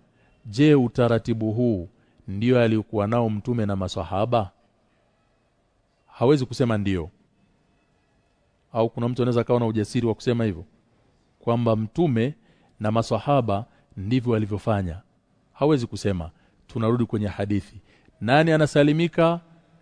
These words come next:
Ni yule atakayekuwa nilivyo mimi leo na maswahaba wangu. Je, huu mfumo wa kuyaadhimisha makaburi na kuyatukuza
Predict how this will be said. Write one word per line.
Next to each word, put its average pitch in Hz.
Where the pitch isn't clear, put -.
Ni 104
yule 127
atakayekuwa 117
nilivyo 113
mimi 123
leo 131
na 156
maswahaba 101
wangu. 87
Je, 113
huu 185
mfumo 147
wa 117
kuyaadhimisha 139
makaburi 135
na 123
kuyatukuza 113